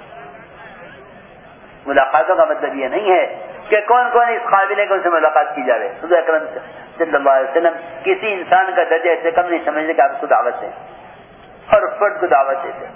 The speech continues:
ہر فرد کو جو بھی مل جائے۔ آپ کے ہاں تقسیم نہیں تھی کس کو دعوت دینی، کس کو نہیں، آپ ہر فرد کو دعوت دیتے اور بے چین ہو کر دعوت دیتے۔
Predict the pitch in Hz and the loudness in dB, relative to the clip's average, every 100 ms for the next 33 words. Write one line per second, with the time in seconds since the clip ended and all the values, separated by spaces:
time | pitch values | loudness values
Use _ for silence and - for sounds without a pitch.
0 | - - - - - - 170 165 - - | -20 -20 -20 -2 -2 0 -2 -2 -10 -12
1 | - - - - - - 214 208 165 143 | -18 -20 -20 -20 -20 0 0 2 -4 -2
2 | 165 - - - - - - - - - | -4 -6 -14 -20 -20 -20 -20 -20 -20 -20
3 | - - - - - - 160 160 165 151 | -20 -20 -20 -20 -4 0 0 0 -2 2
4 | 151 - - - 190 - 240 220 226 214 | 0 0 -6 -4 -4 0 -2 0 -2 -4
5 | 202 202 208 180 175 175 170 165 156 - | -4 0 2 4 2 0 -2 -4 -8 -2
6 | 143 - - - - - - - - - | -2 -2 -14 -20 -20 -20 -20 -20 -20 -20
7 | - - - - 196 196 185 - 233 247 | -20 -18 -6 2 2 4 0 2 2 4
8 | 240 214 196 185 170 156 156 - - - | 4 4 4 2 0 -2 -4 -4 -14 -18
9 | - - - - 202 202 220 226 233 226 | -20 -20 -16 0 2 4 2 4 2 4
10 | 240 233 196 185 175 170 - | 4 4 4 4 2 0 -6